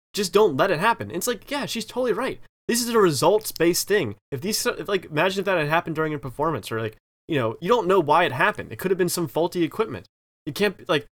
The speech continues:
or it could be a ghost, but you don't know that at this point. It's so, so frustrating that, like, she's shown, shown as the bad guy in that situation when she's clearly right. And the second time is when they have the, uh, the second worst song in the movie, uh, the letters song,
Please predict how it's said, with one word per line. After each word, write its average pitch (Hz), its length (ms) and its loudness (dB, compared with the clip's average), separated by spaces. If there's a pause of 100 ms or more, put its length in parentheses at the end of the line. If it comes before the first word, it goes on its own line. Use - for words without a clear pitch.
(100)
or 180 180 6
it 190 100 2
could 233 180 0
be 190 140 6
a 156 60 4
ghost, 135 520 4
but 185 140 0 (200)
you 170 80 -6
don't 175 160 2
know 160 140 2
that 139 180 2
at 113 80 -6
this 123 120 -8
point. - 260 -12 (220)
It's 185 140 0
so, 233 360 4 (840)
so 175 140 -2
frustrating 147 520 2
that, 123 120 -2
like, 120 160 -2 (100)
she's 165 280 -4
shown, 156 280 2
shown 151 160 -4
as 127 100 -2
the 117 60 -6
bad 120 280 0
guy 143 100 -2
in 139 60 0
that 131 80 -6
situation 147 400 -6
when 127 100 -4
she's 127 260 -6
clearly 143 400 0
right. 110 280 -2 (440)
And 160 140 2
the 156 60 2
second 233 360 0
time 135 340 -2 (160)
is 147 140 -4
when 151 200 -2
they 139 100 0
have 135 300 -2
the, 120 180 -4
uh, 110 180 -2
the 113 120 -8
second 160 320 -4
worst 123 360 -6 (240)
song 127 240 -2
in 110 60 -4
the 107 60 -4
movie, 104 380 -4 (240)
uh, 101 220 -2
the 98 160 -6
letters 120 380 0
song, 90 340 -6